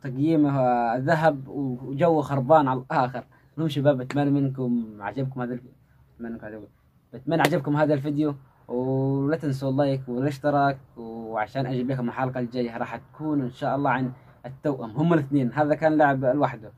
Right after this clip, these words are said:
هوريكم أخوه الملعب هم الاثنين سوا. والله العلم الملعب هم الاثنين سوا بيحرقوا الخريطة حريق. بيطلع يعني شوي يطلع بالمية لاعب كله.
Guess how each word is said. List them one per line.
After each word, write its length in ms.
هوريكم 520
أخوه 400
الملعب 420
هم 160
الاثنين 200
سوا. 220
والله 240
العلم 240
الملعب 300
هم 200
الاثنين 220
سوا 260
بيحرقوا 360
الخريطة 420
حريق. 260
بيطلع 460
يعني 560
شوي 340
يطلع 220
بالمية 400
لاعب 360
كله. 240